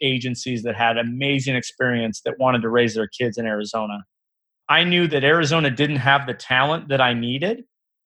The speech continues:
and the talent was out there, but I also knew Arizona was a great place to live, work, and raise a family. So I think for me, what I tried to figure out is almost a swot analysis for recruitment.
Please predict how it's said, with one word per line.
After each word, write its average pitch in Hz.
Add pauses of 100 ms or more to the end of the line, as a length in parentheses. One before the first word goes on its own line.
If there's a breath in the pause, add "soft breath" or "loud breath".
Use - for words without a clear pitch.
(140)
and 131
the 135
talent 156
was 131
out 143
there, 135
but 120
I 131
also 170
knew 143
Arizona 135
was 120
a 117
great 151
place 135
to -
live, 123
work, 123
and 120
raise 117
a 110
family. 117 (680)
So 156
I 151
think 247 (420)
for 165
me, 170
what 151
I 156 (220)
tried 156
to 135
figure 147
out 139
is 135
almost 196
a 151
swot 147
analysis 117
for 120
recruitment. 113